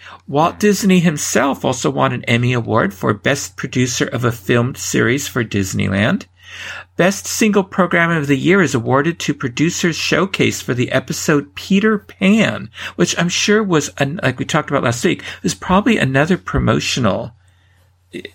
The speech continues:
Speaker 1: episode for the
Speaker 2: Oh,
Speaker 1: film,
Speaker 2: yeah,
Speaker 1: and a,
Speaker 2: yeah.
Speaker 1: a long commercial.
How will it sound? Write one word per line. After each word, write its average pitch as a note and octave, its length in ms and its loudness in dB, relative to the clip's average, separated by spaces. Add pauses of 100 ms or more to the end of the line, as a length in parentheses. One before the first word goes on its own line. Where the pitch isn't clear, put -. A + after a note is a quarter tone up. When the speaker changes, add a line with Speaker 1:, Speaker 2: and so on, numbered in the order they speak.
Speaker 1:
episode B2+ 760 0
for C#3 320 0
the A#2 160 -2
Speaker 2:
Oh, F3 100 4
Speaker 1:
film, D3+ 280 0
Speaker 2:
yeah, F#2+ 40 -2
Speaker 1:
and G#2 100 0
a, C3 160 -2
Speaker 2:
yeah. C3+ 100 0
Speaker 1:
a - 20 2
long C3+ 300 2
commercial. C#3 680 0